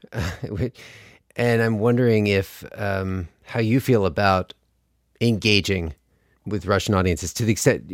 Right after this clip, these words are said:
or you or others, whether or not that's necessary or possible.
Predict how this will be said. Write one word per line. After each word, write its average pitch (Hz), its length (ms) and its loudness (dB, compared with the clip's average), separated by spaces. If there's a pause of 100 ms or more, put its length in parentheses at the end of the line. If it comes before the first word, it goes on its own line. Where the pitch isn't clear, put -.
or 113 340 -4
you 127 380 4
or 110 160 2
others, 87 380 -2
whether 104 260 0
or 98 60 -2
not 95 220 -2
that's 90 280 -4
necessary 87 680 -6
or 82 80 -4
possible. - 580 -8